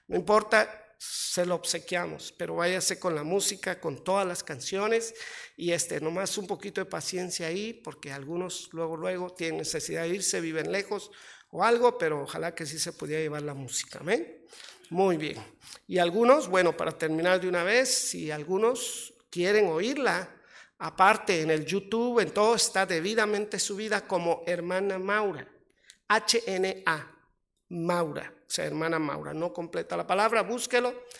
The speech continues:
suscríbase, escúchale ahí, ya que con que tenga internet, allá es difícil hacer eso, pero aquí dice que todos tienen un plan de internet eterno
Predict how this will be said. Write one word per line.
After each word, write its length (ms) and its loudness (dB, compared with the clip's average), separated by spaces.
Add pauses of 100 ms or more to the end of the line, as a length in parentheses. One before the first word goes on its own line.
(200)
suscríbase, 720 -2
escúchale 460 -4
ahí, 460 -4 (340)
ya 180 0
que 380 -8
con 180 -4
que 120 -6
tenga 260 2
internet, 640 2
allá 400 8
es 160 6
difícil 420 0
hacer 240 0
eso, 320 2
pero 140 -8
aquí 140 -14
dice 180 -4
que 80 -8
todos 280 -2
tienen 300 0
un 180 -2
plan 240 0
de 60 -4
internet 640 -6
eterno 580 2